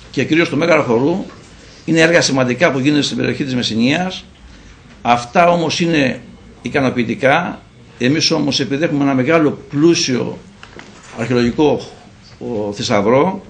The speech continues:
ζητάμε επιπλέον χρήματα, τουλάχιστον δέκα εκατομμύρια ευρώ, και αφορά συγκεκριμένες δράσεις. Είναι κυρίως το κάστρο της Μεθόνης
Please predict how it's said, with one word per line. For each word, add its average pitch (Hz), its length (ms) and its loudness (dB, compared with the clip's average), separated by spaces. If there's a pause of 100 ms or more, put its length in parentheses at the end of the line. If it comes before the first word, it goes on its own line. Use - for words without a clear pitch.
(1040)
ζητάμε 151 540 0
επιπλέον 143 420 0
χρήματα, 156 840 -2 (240)
τουλάχιστον 139 380 -2
δέκα 135 180 0
εκατομμύρια 123 400 0
ευρώ, 123 440 -4 (840)
και 139 100 -2
αφορά 139 720 0
συγκεκριμένες 131 540 -4
δράσεις. - 560 -2 (680)
Είναι 147 160 -2
κυρίως 143 380 -2
το 127 80 -6
κάστρο 143 320 -4
της 120 100 0
Μεθόνης 120 720 -4